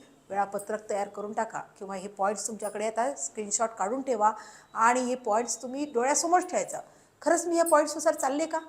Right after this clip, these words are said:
आणि जर तुम्ही, मी तुम्हाला एवढा विश्वास देते, याच्या व्यतिरिक्त काहीच करायचं नाही.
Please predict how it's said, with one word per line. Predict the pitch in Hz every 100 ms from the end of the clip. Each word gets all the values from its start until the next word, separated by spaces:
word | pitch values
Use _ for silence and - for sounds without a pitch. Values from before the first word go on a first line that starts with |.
| - _ _ _ _ _ _ _ -
आणि | 233 247
जर | 170 175 247 302 - -
तुम्ही, | 247 285
मी | 269 262
तुम्हाला | 262 254 240 240
एवढा | 208 214
विश्वास | 262 - 254
देते, | 220 226 208 - - - _
याच्या | 233 233 240 247 247 320 349 359
व्यतिरिक्त | 370 294 240 233 220 - 240 -
काहीच | 202 269 294
करायचं | 302 233 180 -
नाही. | 151 -